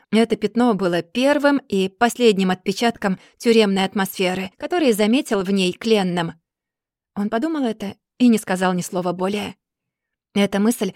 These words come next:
только ярче оживила в его воображении ее чистоту и кротость. Они казались еще прекраснее вследствие контраста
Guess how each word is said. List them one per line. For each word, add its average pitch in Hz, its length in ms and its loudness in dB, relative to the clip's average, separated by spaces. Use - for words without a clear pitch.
только 247 240 0
ярче 208 640 0
оживила 233 520 0
в 180 40 -4
его 202 240 0
воображении 208 800 0
ее 214 320 4
чистоту 214 460 -4
и 294 120 -2
кротость. 208 600 -4
Они 202 280 2
казались 202 460 -4
еще 233 240 -2
прекраснее 247 720 -2
вследствие 202 520 0
контраста 202 680 -2